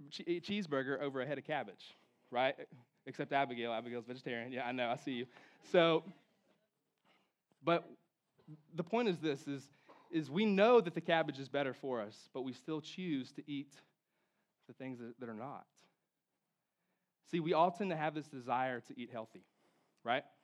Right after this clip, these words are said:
Like, we say that. We say that. We all have this desire to, to want to eat healthy, but we tend to still give in to some of that desire to eat those junk foods, like I did.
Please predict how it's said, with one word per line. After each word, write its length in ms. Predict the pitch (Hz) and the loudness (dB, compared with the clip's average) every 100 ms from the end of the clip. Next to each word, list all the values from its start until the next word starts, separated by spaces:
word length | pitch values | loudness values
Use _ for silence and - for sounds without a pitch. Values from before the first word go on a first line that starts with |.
| _ _ _ - | _ _ _ -4
Like, 80 | 147 | -2
we 80 | 156 | 0
say 220 | 165 151 | 2 2
that. 240 | 107 107 123 _ - | 0 -4 -10 _ -14
We 80 | 131 | -10
say 160 | 120 104 | -8 -6
that. 180 | 104 - | -6 -6
We 80 | 123 | 2
all 160 | 135 | 4
have 160 | 147 165 | 4 2
this 120 | 170 | 0
desire 460 | 180 147 135 143 139 - | -6 0 2 2 -2 -6
to, 120 | 127 - _ - | -8 -10 _ -2
to 100 | 156 | 0
want 360 | 147 175 170 | 2 0 -2
to 120 | 170 | -6
eat 120 | 156 147 | -8 -4
healthy, 300 | 143 131 123 | -4 -4 -8
but 140 | 131 | -6
we 120 | 139 | -6
tend 380 | 135 180 202 220 | -6 -2 -2 -4
to 100 | 156 | -8
still 260 | - 175 151 | -4 -4 -2
give 300 | 156 156 147 | -2 -2 -4
in 160 | 160 | -6
to 120 | 160 131 | -6 -8
some 180 | 151 | -6
of 60 | 139 | -4
that 140 | 139 | -6
desire 440 | 139 120 117 117 117 | -6 -6 -4 -4 -6
to 120 | - | -10
eat 140 | 117 | -12
those 140 | 117 110 | -10 -10
junk 260 | 123 170 | -10 -12
foods, 240 | - - - | -16 -16 -12
like 140 | 113 | -6
I 80 | 120 | -6
did. 180 | 107 | -6